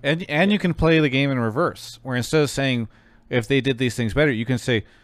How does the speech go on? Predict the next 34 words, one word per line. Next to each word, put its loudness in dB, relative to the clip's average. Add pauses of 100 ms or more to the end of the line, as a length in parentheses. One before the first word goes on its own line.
(180)
"Wouldn't 2
you 0
have 0
made 0
it -2
to -8
World -2
Finals -6
if -10
all -2
of -6
the 0
opponent -4
mid -4
laners -2
just -8
ran -2
it -4
down 0
every -4
time -4
you -4
faced -6
them?" -4
You -8
know, 2
like, -4
uh, 0 (520)
all -6
these -6
hypotheticals -8
are -12
always -14
great. -20